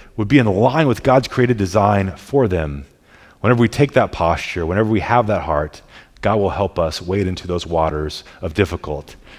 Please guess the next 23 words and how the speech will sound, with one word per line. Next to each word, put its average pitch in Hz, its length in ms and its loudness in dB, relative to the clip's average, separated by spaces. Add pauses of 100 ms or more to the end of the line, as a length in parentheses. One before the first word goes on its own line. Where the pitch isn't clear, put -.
(140)
conversations. 73 1000 -6 (420)
Let's - 160 -8
pray. 69 320 -6 (1600)
Well, 85 100 -2
Heavenly 131 220 4
Father, 120 440 6
I 110 60 6
thank 127 300 2
you 117 80 0
for 117 120 0
your 107 120 4
radical 104 400 4
love 92 680 -2
and 92 120 -10
for 104 80 -2
your 95 100 0
radical 101 380 4
grace 90 400 2
for 85 160 -4
all 85 180 2
of 80 100 -4
us, 78 140 -6
God. 76 360 -6